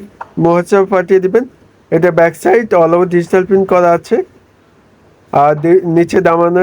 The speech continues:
আছে, আহ, হাতে কাপড়, ফুল কা-, ফুল হাতে, লং হাতে যেভাবে কিছু বানাতে পারবেন। ব্যাক সাইডে অনেক সুন্দর। সালোয়ার কাপড়টি পাচ্ছেন পাকা আড়াই গজ, এক কালারের ভিতরে। আর এটা হচ্ছে দোপাট্টা, দেখেন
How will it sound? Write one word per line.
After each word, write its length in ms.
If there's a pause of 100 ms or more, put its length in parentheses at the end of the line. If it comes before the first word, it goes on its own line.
আছে, 280 (640)
আহ, 120
হাতে 320
কাপড়, 300 (100)
ফুল 160
কা-, 400
ফুল 180
হাতে, 180
লং 220
হাতে 240
যেভাবে 320
কিছু 240
বানাতে 360
পারবেন। 400
ব্যাক 200
সাইডে 260
অনেক 360
সুন্দর। 280 (840)
সালোয়ার 340
কাপড়টি 360
পাচ্ছেন 380
পাকা 360
আড়াই 160
গজ, 220
এক 140
কালারের 300
ভিতরে। 340 (880)
আর 160
এটা 200
হচ্ছে 180
দোপাট্টা, 560 (1160)
দেখেন 340